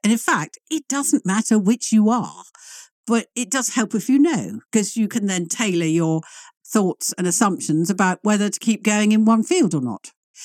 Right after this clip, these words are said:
So cookie cutter, what is it really? Well, I think there are five areas of cookie cuttering. And some of us never get out of them because they are very comfortable and they do work. And the first is the niche, the really uber niche people.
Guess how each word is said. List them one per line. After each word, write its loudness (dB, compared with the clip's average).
So 0
cookie 0
cutter, -8
what -4
is 4
it -8
really? -6
Well, 0
I 0
think -2
there 0
are 2
five 0
areas -4
of -12
cookie -4
cuttering. -8
And 0
some 0
of 0
us -4
never 0
get -4
out -4
of -20
them -2
because 0
they 0
are 0
very 0
comfortable -4
and 0
they 0
do 2
work. -2
And 0
the 2
first 0
is 0
the 2
niche, 2
the -2
really 4
uber 2
niche 2
people. -6